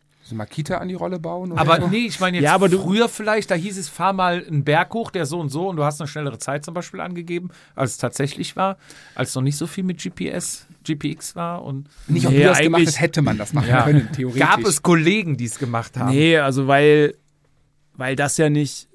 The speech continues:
Speaker 3: das nicht, ähm, entscheidend war zu der Zeit dann damals,
Speaker 2: Mhm.
Speaker 3: weil da, da war halt dann Watt und, äh, so, da war halt, du bist gut im Rennen oder du machst deinen Job im Rennen.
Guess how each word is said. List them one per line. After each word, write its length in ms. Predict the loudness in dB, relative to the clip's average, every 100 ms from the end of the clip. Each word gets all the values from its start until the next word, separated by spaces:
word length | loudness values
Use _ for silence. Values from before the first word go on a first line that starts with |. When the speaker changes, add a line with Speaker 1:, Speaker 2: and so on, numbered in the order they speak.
| -12 -6
Speaker 3:
das 300 | -4 -2 0
nicht, 460 | 0 0 -6 -10 -6
ähm, 460 | -4 -2 -2 -4 -10 _ _ _ _ _ _ _
entscheidend 880 | -8 -6 -6 -2 0 2 2 0 -4 _ -8
war 380 | -4 0 -2
zu 200 | -2 -4
der 160 | -4 -4
Zeit 400 | -2 -2 -2 -4
dann 180 | -4 -2
damals, 460 | 0 2 2 0
Speaker 2:
Mhm. 40 | -4
Speaker 3:
weil 180 | -6 -6
da, 160 | -8
da 220 | -8 -8
war 160 | -6 -2
halt 180 | -2 -2
dann 360 | -2 -2 -4
Watt 420 | -2 -2 -4 -16 -12
und, 400 | -6 -4 -4 -6 -12 -18 _ -14
äh, 260 | -10 -8
so, 100 | -8
da 220 | -6 -6 -4
war 180 | -2
halt, 240 | 0 -2 -4 -18 -20 _
du 120 | -2
bist 180 | -2 0
gut 180 | 0
im 120 | 2 2
Rennen 460 | 2 2 0 -2
oder 260 | -4 -2 0
du 100 | 0
machst 280 | -2 0 0
deinen 140 | 2
Job 200 | 2 0
im 140 | 0 -2
Rennen. 320 | -2 -6